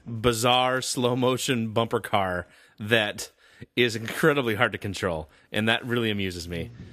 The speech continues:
And on the other side is like, "Eh, I'm on this thing that's very hard to control, and it's not very moving fast, and it's not all that fun." So, I don't know. I'm glad to see it go. I'm, I, I'm, I'm excited for something else.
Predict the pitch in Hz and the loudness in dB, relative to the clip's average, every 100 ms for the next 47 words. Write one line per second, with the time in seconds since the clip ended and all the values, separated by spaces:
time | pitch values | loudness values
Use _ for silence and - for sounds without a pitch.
0 | - - 120 120 120 123 123 - 113 104 | -20 -2 0 2 2 0 0 0 0 0
1 | 95 110 107 - 175 180 185 180 175 160 | -2 -2 -2 -2 0 0 0 0 0 -2
2 | 180 185 180 - 196 185 170 170 196 180 | -2 -2 -2 -4 -4 -2 -4 -2 2 4
3 | 185 160 175 160 185 196 160 139 135 131 | 2 2 -2 2 2 4 4 0 0 -2
4 | 131 139 135 180 165 185 180 165 170 170 | -2 -4 -4 -2 -2 0 -2 -2 -4 -4
5 | 190 143 131 123 131 135 147 160 160 156 | -4 -2 -2 -2 -4 -8 -6 -2 -2 -2
6 | 160 156 156 117 - _ - 98 107 107 | -4 -2 -4 -4 -12 _ -4 0 0 0
7 | 98 139 135 101 87 - 80 80 82 90 | 0 0 2 0 0 -6 -6 -8 -8 -8
8 | - 104 101 - 104 101 92 110 95 101 | -4 -4 -4 -6 -6 -4 -2 -2 -2 -4
9 | 85 - - 82 78 78 - | -4 -8 -14 -12 -10 -12 -14